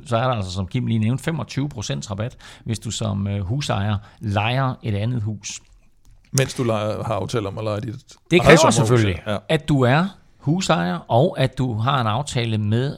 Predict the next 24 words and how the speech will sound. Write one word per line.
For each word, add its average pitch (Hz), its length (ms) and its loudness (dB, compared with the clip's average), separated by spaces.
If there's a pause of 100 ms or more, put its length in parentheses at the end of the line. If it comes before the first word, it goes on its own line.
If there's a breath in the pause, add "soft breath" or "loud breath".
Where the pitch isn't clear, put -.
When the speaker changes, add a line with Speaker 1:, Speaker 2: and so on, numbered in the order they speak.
(100)
Speaker 1:
Novasol, 117 760 -2
og 117 140 -4
der 131 100 -2
kan 127 140 -4
du 101 120 0
altså 98 200 -2
gå 110 140 0
ind 127 160 0
og 110 120 -2
læse 104 340 -2
meget 117 240 2
mere 123 220 0
om 104 120 -2
mulighederne 107 680 2
inde 123 220 0
på 127 360 -2
novasol 113 520 -4
punktum 107 380 -4
D - 120 -8 (220)
K - 20 0 (600 loud breath)
skråstreg 110 840 -2 (200)
husejere. 104 720 -2 (520 loud breath)
Og - 160 -4
derinde, 180 720 2